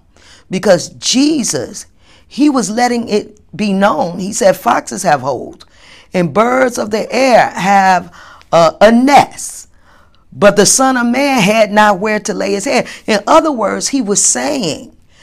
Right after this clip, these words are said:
that I have humbled myself from the Godhead, and now I have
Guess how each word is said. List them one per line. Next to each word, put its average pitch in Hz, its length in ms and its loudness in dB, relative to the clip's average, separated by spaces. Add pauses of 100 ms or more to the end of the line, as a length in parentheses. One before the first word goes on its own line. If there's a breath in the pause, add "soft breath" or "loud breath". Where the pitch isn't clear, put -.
(260 soft breath)
that 208 300 4
I 294 280 2
have 240 300 0
humbled 294 580 -2
myself - 680 -4 (680 loud breath)
from 254 280 4
the 208 100 4
Godhead, 175 840 2 (640 loud breath)
and 208 200 2
now 311 280 4
I 262 200 4
have 214 400 0